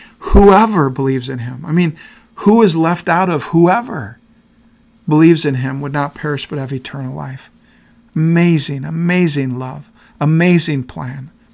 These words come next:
Verse seventeen, "For God ne-, did not send his Son into the world to condemn the world, but in order that the world might be saved through him. Whoever believes in him is not condemned, but whoever does not believe is condemned already, because he has not believed in the name of the only Son of God.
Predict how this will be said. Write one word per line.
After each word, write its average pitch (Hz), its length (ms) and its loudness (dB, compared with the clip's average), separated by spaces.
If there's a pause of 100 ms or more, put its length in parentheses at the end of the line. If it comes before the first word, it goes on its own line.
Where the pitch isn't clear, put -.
(460)
Verse 165 200 4
seventeen, 160 480 2
"For 147 160 -4
God 165 260 2
ne-, 160 340 -4
did 156 160 2
not 156 220 2
send 170 260 0
his 156 140 0
Son 160 220 0
into 160 200 -2
the 147 120 0
world 151 340 2 (320)
to 170 140 2
condemn 156 420 2
the 185 100 2
world, 139 300 2
but 147 140 2
in 147 100 2
order 160 240 4
that 151 180 2
the 156 100 0
world 160 280 4
might 151 240 0
be 165 100 0
saved 156 340 0
through 185 260 0
him. 127 260 -6 (360)
Whoever 185 340 8
believes 175 440 6
in 147 120 2
him 147 240 0
is 135 100 -4
not 175 260 2
condemned, 143 400 -2
but 143 120 0
whoever 165 300 4
does 143 220 0
not 208 280 2
believe 147 280 0
is 147 120 -2
condemned 156 440 0
already, 165 480 0 (380)
because 156 280 2
he 165 100 6
has 151 140 4
not 170 240 2
believed 175 380 4
in 135 80 0
the 143 80 0
name 160 320 0
of 123 120 -6
the 151 120 -2
only 170 240 0
Son 175 280 -2
of 135 140 -4
God. 156 380 -4